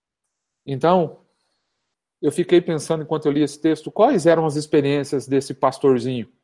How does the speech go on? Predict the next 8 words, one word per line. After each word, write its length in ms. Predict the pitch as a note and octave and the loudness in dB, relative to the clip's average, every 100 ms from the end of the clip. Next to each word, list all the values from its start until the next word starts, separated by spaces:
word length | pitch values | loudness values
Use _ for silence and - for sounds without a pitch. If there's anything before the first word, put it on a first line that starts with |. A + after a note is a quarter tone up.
| _ _ _ _ | _ _ _ _
nas 200 | C3+ C3+ | -2 0
andanças 440 | B2+ A#2+ B2+ A#2+ A#2 | 0 0 -2 -4 -4
pelo 180 | A#2+ A2+ | -2 0
deserto, 520 | A#2 G#2+ G2+ - _ _ _ _ _ - | 0 0 -2 -4 _ _ _ _ _ -4
com 60 | |
as 80 | C3 | -2
suas 180 | C#3 B2+ | 2 4
ovelhas. 500 | A#2+ A#2 G#2 - | 4 4 2 -4